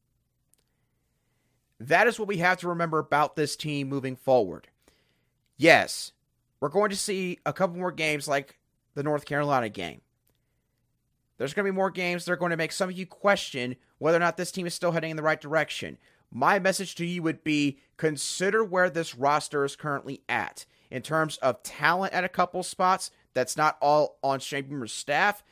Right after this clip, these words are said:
but also in terms of the lack of experience some of these guys have. Talent does not always show up immediately on day one in terms of a guy reaching his full potential.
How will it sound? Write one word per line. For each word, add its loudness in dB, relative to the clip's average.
but 4
also 4
in -8
terms -2
of 2
the -4
lack 2
of -6
experience -4
some -8
of -6
these -6
guys 0
have. -6
Talent 6
does -10
not 4
always 6
show 2
up 4
immediately -2
on 2
day 2
one -4
in -4
terms -4
of -10
a -6
guy 2
reaching -4
his -6
full -2
potential. -8